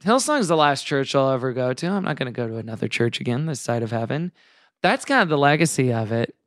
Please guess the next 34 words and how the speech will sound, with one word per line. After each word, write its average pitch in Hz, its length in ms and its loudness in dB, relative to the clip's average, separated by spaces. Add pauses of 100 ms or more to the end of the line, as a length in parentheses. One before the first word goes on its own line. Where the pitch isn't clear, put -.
(120)
in 143 160 0
a 139 80 0
lot 131 180 2
of 117 100 -6
ways, 131 300 0
I'm 127 100 -4
sure, 123 200 -4
for 123 180 -8
many 117 240 -4
people. 123 520 -4 (340)
The 139 60 -2
legacy 143 760 0 (140)
of 123 760 2 (640)
all 175 200 4
that 196 180 2
ministry, 165 960 0 (160)
all 135 200 -2
the 151 80 0
music 151 400 2
that 139 200 2
we 139 160 0
know, 131 640 2 (600)
the - 80 -14
Houston 156 1080 0
family 151 640 2
fucking 143 460 -2
dynasty 135 920 0 (440)
is 160 260 2
like, 165 280 4
you 160 180 -2
know 185 180 0
what? 262 260 0
You, 214 500 -8
you 233 760 -4